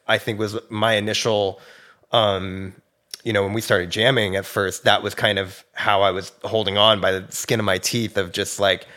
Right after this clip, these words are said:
"Okay, this is what it's like creating new Slipknot material," as we were just kind of figuring out what this record is gonna be, what our dynamic is and stuff. But it was all, and all that kind of muscle memory and stuff,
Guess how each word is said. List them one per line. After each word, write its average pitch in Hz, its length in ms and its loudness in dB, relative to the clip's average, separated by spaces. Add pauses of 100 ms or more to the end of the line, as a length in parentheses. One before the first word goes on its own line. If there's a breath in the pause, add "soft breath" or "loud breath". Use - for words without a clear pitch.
(200 loud breath)
"Okay, 131 240 2
this 101 220 -4
is 107 100 -8
what 104 180 0
it's - 140 -6
like 110 220 2
creating 95 720 -4 (160)
new 98 500 -4 (260)
Slipknot 98 460 -4
material," 92 540 0
as 95 220 4
we 98 100 -6
were 95 100 -4
just - 260 -8
kind 98 200 0
of 90 140 -2 (480 soft breath)
figuring 98 520 -2
out 98 260 2
what - 460 0
this - 220 -6
record 120 320 2
is 110 80 -6
gonna 113 220 -2
be, 107 360 -2
what 98 320 -2
our 101 440 -2 (140)
dynamic 107 840 -4
is 107 560 -4 (260 loud breath)
and 113 140 -6
stuff. 117 400 -2
But 123 140 -2
it 110 40 0
was 110 140 0
all, 117 260 8
and 113 180 -2
all 117 200 8
that 117 160 4
kind 123 140 2
of 107 40 -2
muscle 113 280 -2
memory 107 240 -2
and 101 80 -6
stuff, 101 340 -2